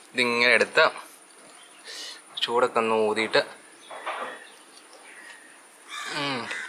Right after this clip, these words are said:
ഈ ഒരു കോമ്പിനേഷൻ ടേസ്റ്റ് നമ്മൾ എന്നാക്ക ചിക്കൻ കറി വെച്ച് കഴിച്ചാലും ബീഫ് കറി വെച്ച് കഴിച്ചാലും കപ്പയുടെ കൂടെ കിട്ടൂല കേട്ടോ. കപ്പ നല്ലപോലെ വെന്തു, വായിലിട്ട് കടിച്ചപ്പോഴത്തേനും അടുത്ത് പോയി കേട്ടോ. പണ്ട്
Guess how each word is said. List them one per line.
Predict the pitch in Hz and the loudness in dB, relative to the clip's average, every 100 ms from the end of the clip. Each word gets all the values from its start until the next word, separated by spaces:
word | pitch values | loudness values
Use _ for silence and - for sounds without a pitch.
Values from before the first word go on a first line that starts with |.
| - - - - - - - - - - - - - | -12 -12 -10 -10 -12 -14 -12 -14 -16 -14 -12 -6 2
ഈ | 185 | 4
ഒരു | 185 160 | 6 8
കോമ്പിനേഷൻ | 151 151 151 170 156 | 8 6 4 2 6
ടേസ്റ്റ് | 135 135 156 143 | 6 6 6 6
നമ്മൾ | 131 139 - - - - 127 | 8 6 4 -4 -8 -2 0
എന്നാക്ക | 120 131 160 151 | 4 4 4 4
ചിക്കൻ | 127 131 131 | 4 4 6
കറി | 139 | 6
വെച്ച് | 123 123 | 6 4
കഴിച്ചാലും | 113 113 113 98 - - | 6 4 4 -2 -14 -8
ബീഫ് | 117 113 127 | -2 2 4
കറി | 131 | 4
വെച്ച് | 120 117 | 4 2
കഴിച്ചാലും | 107 113 104 98 - | 2 2 2 0 -2
കപ്പയുടെ | 110 117 123 | 4 6 6
കൂടെ | 117 - | 4 2
കിട്ടൂല | - 95 | -2 0
കേട്ടോ. | 92 95 - - - | 0 0 -6 -16 -2
കപ്പ | 127 - 156 | 0 4 6
നല്ലപോലെ | 139 143 156 160 160 170 143 | 6 4 4 6 6 6 4
വെന്തു, | 127 120 - - - - - | 2 -4 -6 -20 -20 -4 4
വായിലിട്ട് | 117 139 147 | 4 4 4
കടിച്ചപ്പോഴത്തേനും | 120 113 120 139 131 | 2 2 4 6 6
അടുത്ത് | 104 - | 4 -2
പോയി | 110 90 | -2 -2
കേട്ടോ. | 92 - - - | -4 -6 -6 2
പണ്ട് | 156 196 | 4 8